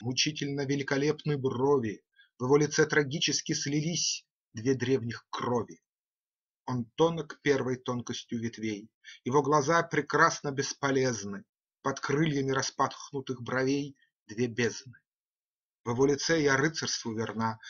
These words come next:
всем вам, кто жил и умирал без страху, такие в роковые времена слагают станцы и идут на плаху. Коктебель, третье июня тысяча девятьсот четырнадцатого.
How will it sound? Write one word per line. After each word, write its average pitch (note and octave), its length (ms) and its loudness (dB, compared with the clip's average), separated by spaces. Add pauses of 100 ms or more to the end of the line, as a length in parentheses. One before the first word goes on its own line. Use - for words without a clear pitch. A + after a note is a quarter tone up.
(100)
всем D3+ 280 -2
вам, E3+ 240 10
кто D3+ 200 2
жил D#3+ 240 2
и D3+ 40 2
умирал C#3 480 4
без C3 180 0
страху, C#3 640 2 (300)
такие B2+ 560 -6
в F#2+ 60 -18
роковые A#2 500 0
времена C#3+ 640 2 (200)
слагают B2 580 -4
станцы - 680 2 (340)
и A2+ 180 -2
идут A#2+ 300 -6
на A2 120 -8
плаху. G#2 400 -8 (1600)
Коктебель, B2 600 -4
третье A#2+ 380 -6
июня A#2+ 400 -6
тысяча A2+ 420 -4
девятьсот G2+ 440 -10
четырнадцатого. - 840 -12